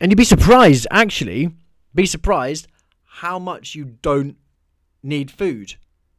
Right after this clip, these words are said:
It's incredible. Three, three meals a day I used to eat with snacks. And now I have one, maybe two.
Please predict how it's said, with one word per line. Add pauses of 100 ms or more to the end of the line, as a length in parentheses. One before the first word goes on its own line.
(520)
It's
incredible. (760)
Three,
three
meals
a
day
I
used
to
eat (200)
with
snacks. (1080)
And
now
I
have
one, (960)
maybe
two.